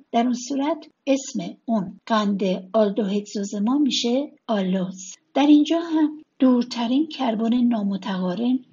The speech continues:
نسبت به کربن کربونیل رو پیدا می‌کنیم و اگر به سمت راست نوشته شده باشه، باز هم ایزومر دی اون قند رو خواهیم داشت و لذا اینجا آلدوهگزوز ما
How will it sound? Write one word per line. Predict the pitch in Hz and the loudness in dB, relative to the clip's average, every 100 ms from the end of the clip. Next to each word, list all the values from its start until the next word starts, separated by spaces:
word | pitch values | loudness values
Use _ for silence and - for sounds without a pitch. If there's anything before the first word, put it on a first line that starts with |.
| - | -4
نسبت | 233 196 - 226 240 - | -4 -4 -4 -4 -4 -2
به | 254 247 - - | 0 -2 -8 -8
کربن | 233 202 196 208 247 | -4 -4 -2 -2 -2
کربونیل | 247 - 233 269 208 196 240 294 | -4 -8 -8 -4 -2 0 0 0
رو | 277 294 294 - _ | 0 -2 -2 -12 _
پیدا | - 233 196 220 | -2 0 0 2
می‌کنیم | 285 302 294 262 269 269 - | 2 2 2 4 4 2 -4
و | 240 214 - | -4 -4 0
اگر | 254 269 240 190 190 | 0 2 -2 -6 -6
به | 214 | -6
سمت | - 233 196 | -4 -4 -2
راست | 196 190 214 233 - - | -4 -2 0 0 -2 -6
نوشته | 226 196 185 - | -4 -4 -4 -4
شده | - 214 214 | -4 -4 -4
باشه، | 214 214 - 302 311 - - | -4 -4 0 0 -2 -6 -2
باز | 269 302 294 | 0 0 -2
هم | 269 247 | -2 -4
ایزومر | 220 190 196 190 214 247 247 - - | -4 -2 -2 0 0 0 0 -4 -2
دی | 247 247 233 233 - | 0 2 0 -4 -4
اون | 226 220 | -4 -2
قند | 208 196 196 | -4 -4 -4
رو | 202 185 | -6 -6
خواهیم | - 220 - 180 - | -6 -6 -6 -10 -12
داشت | 190 - - - _ _ _ - | -10 -10 -12 -20 _ _ _ -2
و | |
لذا | 208 247 254 302 294 | 0 2 0 -2 -2
اینجا | 226 208 240 254 269 - _ _ - | -2 0 0 0 -2 -10 _ _ 2
آلدوهگزوز | 214 214 220 180 220 - 110 98 | 2 2 -2 -2 -4 -4 -8 -6
ما | 104 - 233 277 | -4 -2 0 0